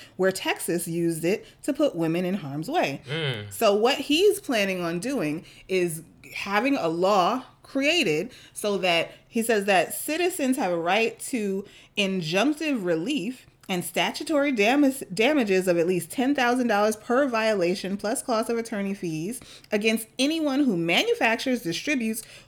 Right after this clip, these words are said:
Speaker 1: or sells assault weapons or ghost gun kits or parts in the state of California.
Speaker 2: Really?
Speaker 1: So this is what people were trying to say.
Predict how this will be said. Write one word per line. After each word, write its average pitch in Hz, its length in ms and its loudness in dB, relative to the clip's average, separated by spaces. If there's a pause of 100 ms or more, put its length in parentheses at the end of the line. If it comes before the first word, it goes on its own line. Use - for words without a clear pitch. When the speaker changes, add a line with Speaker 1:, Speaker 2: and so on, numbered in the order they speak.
Speaker 1:
or 320 240 6
sells 311 480 0
assault 240 420 0
weapons 285 440 -2
or 175 160 -2
ghost 196 340 -2
gun 170 240 -2
kits 196 340 -6 (280)
or 285 180 2
parts 294 480 -4
in 208 120 -2
the 208 80 -4
state 170 220 -6
of 170 80 -10
California. 170 640 -10 (300)
Speaker 2:
Really? 220 300 -4
Speaker 1:
So 160 180 4
this 226 240 2
is 302 100 -2
what 285 200 2
people 302 220 0
were 294 120 2
trying 294 200 -2
to 285 80 2
say. 214 360 -2